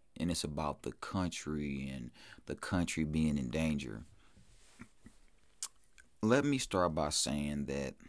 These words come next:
the greatest threat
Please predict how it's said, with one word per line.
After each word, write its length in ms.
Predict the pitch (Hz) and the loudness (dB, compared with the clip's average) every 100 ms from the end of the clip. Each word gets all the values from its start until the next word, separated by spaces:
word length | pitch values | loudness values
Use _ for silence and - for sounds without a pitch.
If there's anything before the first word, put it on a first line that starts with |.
| - - - - - - - - - | -20 -20 -20 -20 -20 -20 -20 -20 -6
the 100 | 90 | -2
greatest 760 | 80 78 90 113 123 127 - - - - - | -2 4 6 8 6 2 -2 -4 -8 -18 -6
threat 580 | 80 76 - - - | -2 0 -2 -4 -8